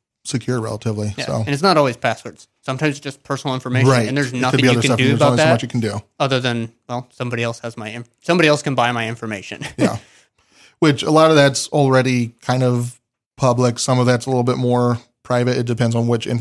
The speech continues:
Speaker 1: what information they're pulling.
Speaker 2: Yep.
Speaker 1: But that, uh, service there, uh, will tell you what information was,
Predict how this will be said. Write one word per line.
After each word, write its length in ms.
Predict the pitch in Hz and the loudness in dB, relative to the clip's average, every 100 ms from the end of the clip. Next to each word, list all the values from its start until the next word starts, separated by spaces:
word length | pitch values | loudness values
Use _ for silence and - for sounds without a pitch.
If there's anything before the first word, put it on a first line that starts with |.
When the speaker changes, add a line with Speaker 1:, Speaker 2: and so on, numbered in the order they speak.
| - | -2
Speaker 1:
what 140 | 127 | 0
information 420 | 117 120 117 110 | 0 0 -2 -2
they're 100 | 117 | -6
pulling. 340 | 110 110 110 110 | -4 -4 -4 -6
Speaker 2:
Yep. 160 | 120 - - _ | -12 -16 -20 _
Speaker 1:
But 240 | 156 156 - 190 | 2 2 0 -8
that, 800 | 127 135 135 135 131 135 - - _ _ _ - | -10 -10 -2 2 2 0 -6 -20 _ _ _ -4
uh, 120 | 117 | -2
service 640 | - 139 120 113 - - _ | 2 2 2 0 -2 -10 _
there, 500 | 131 127 113 117 113 - _ _ _ | -4 -2 0 -2 -4 -8 _ _ _
uh, 80 | 117 | -2
will 220 | 110 120 | 0 -2
tell 200 | 120 120 | 0 -2
you 180 | 113 120 | -2 -4
what 340 | 113 113 117 123 | -4 0 0 0
information 640 | 117 113 107 107 104 104 | -4 -2 -2 -4 -6 -6
was, 420 | 110 107 107 - | -6 -6 -8 -10